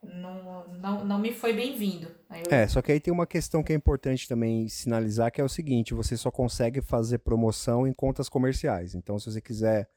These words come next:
Speaker 2: fazer um impulsionamento de um conteúdo, de um story, ou de uma publicação, sua conta obrigatoriamente tem que ser uma conta... é... Como é que chama a conta?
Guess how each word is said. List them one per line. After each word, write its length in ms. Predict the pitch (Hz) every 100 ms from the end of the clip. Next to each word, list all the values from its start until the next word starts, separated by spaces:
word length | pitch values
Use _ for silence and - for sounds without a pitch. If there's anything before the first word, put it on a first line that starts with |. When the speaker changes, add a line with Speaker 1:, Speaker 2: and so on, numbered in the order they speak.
| _ _ _ _ _
Speaker 2:
fazer 340 | - 104 101 110
um 80 | 110
impulsionamento 680 | - - - 110 110 107
de 120 | 110 110
um 40 |
conteúdo, 680 | - 110 - 107 120 117 110
de 100 | 107
um 60 |
story, 560 | 104 - 113 117 117 107
ou 60 | 104
de 100 | 107
uma 120 | 104
publicação, 680 | 113 110 - 117 - 135 135
sua 160 | 143
conta 260 | - 143 139
obrigatoriamente 760 | 131 160 165 160 147 131 131 -
tem 100 | 131
que 80 |
ser 120 | - 127
uma 160 | 131
conta... 560 | 117 120 113 - 117 117 _ _ _ _ _ _ _ -
é... 720 | 98 98 95 92 87 85 85 -
Como 140 | 120
é 20 |
que 80 | 127
chama 140 | 151 139
a 40 |
conta? 340 | - 208 262